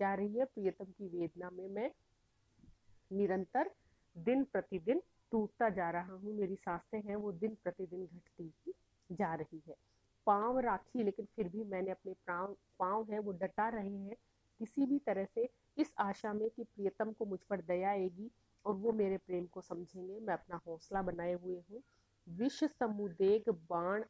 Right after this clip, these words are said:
आगे उर ओटिबो, और जिस तरह से एक वीर है वो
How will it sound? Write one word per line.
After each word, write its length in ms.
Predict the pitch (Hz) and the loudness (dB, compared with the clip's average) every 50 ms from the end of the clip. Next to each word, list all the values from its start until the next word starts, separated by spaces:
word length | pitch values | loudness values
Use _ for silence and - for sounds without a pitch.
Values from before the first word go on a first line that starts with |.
| _ - | _ -2
आगे 420 | 170 170 170 170 - 233 277 - - - | -2 0 0 -2 -2 -4 -4 -4 -4 -6
उर 220 | 214 208 214 - _ - | -4 -2 -4 -4 _ -6
ओटिबो, 500 | 180 170 - _ - 175 160 165 170 - _ _ _ _ _ - | -10 -10 -10 _ -12 -12 -10 -8 -10 -12 _ _ _ _ _ 0
और 140 | - 214 190 196 | 0 0 0 2
जिस 240 | 202 254 - - | -2 -2 -2 2
तरह 180 | - 247 214 220 | 2 4 4 4
से 140 | - - 233 | 4 2 2
एक 120 | 196 - | 2 2
वीर 340 | 180 170 196 208 226 254 262 | -6 -4 -2 0 2 4 4
है 220 | 254 240 226 247 302 - _ _ _ _ - 196 | 6 6 6 4 2 0 _ _ _ _ -12 -8
वो 340 | 185 208 247 277 359 - | 0 4 4 4 4 2